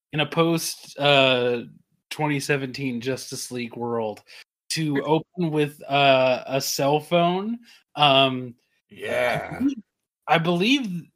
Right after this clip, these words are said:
Speaker 1: with
Speaker 3: Is it vertical or, or horizontal? That's
Speaker 1: It's vertical, and I believe it's Snapchat.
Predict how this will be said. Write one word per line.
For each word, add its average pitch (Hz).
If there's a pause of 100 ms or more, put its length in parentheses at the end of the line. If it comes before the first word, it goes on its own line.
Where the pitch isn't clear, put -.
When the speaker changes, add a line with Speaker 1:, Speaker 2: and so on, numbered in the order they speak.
(400)
Speaker 1:
with 175
Speaker 3:
Is 143
it 113
vertical 185
or, 170
or 135
horizontal? 120
That's 110
Speaker 1:
It's 180
vertical, 165
and 160
I 160
believe 214
it's 202
Snapchat. 170